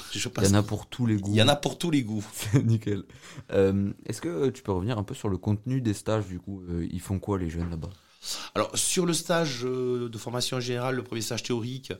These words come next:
Speaker 1: euh, donc, euh, c'est un stage naturellement où il n'y a pas les enfants.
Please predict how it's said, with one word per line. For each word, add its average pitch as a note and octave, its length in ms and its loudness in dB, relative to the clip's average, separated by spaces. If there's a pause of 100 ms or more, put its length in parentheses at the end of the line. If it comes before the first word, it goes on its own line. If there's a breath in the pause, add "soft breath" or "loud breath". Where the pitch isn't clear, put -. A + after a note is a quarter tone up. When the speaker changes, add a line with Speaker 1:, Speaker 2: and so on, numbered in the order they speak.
(560 loud breath)
Speaker 1:
euh, F2+ 240 -2
donc, G#2 420 -2
euh, D#2 120 -6 (140)
c'est - 220 -6
un E2+ 80 -2
stage F2+ 240 -4
naturellement D#2+ 460 -8
où C#2+ 60 -10
il C#2 40 -14
n'y C2+ 60 -14
a - 40 -16
pas B1 100 -12
les C2+ 140 -8
enfants. B2 340 -4